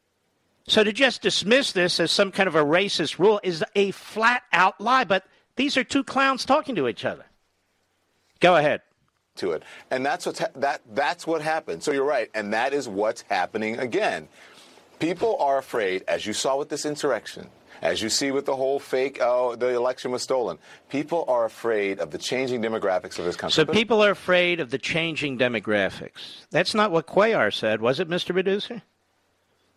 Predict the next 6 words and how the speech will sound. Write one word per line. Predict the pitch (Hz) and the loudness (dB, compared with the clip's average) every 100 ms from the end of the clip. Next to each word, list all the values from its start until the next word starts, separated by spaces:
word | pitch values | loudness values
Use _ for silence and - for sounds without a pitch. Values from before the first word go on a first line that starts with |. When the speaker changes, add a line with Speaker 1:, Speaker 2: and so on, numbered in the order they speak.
| _ _ _ _ _ _ _ _ _ _ _ _ _ _ _ _ _ - | _ _ _ _ _ _ _ _ _ _ _ _ _ _ _ _ _ 0
Speaker 1:
And | 135 | 0
he | 127 175 | 2 2
is | 160 139 - | 2 0 0
Latino. | 151 - 202 143 - _ _ _ _ _ _ _ _ _ _ _ _ _ _ _ _ _ _ _ _ _ _ _ | 0 0 -4 -4 -10 _ _ _ _ _ _ _ _ _ _ _ _ _ _ _ _ _ _ _ _ _ _ _
Has, | - 202 208 - | 2 4 4 4
uh, | 202 196 190 | 4 4 0